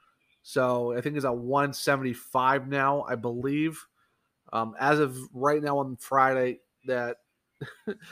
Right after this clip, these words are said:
Sebastian Aho has a hundred and seventy-five goals for the Carolina Hurricanes,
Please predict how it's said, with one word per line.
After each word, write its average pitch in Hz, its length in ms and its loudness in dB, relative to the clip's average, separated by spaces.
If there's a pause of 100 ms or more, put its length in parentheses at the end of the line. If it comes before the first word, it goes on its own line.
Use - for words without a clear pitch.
(160)
Sebastian 160 520 2
Aho 151 200 6
has 147 120 2
a 131 60 2
hundred 196 360 0
and 156 100 -8
seventy-five 160 540 0
goals 143 260 2
for - 80 -10
the 135 80 -6
Carolina 135 420 -2
Hurricanes, 123 720 -6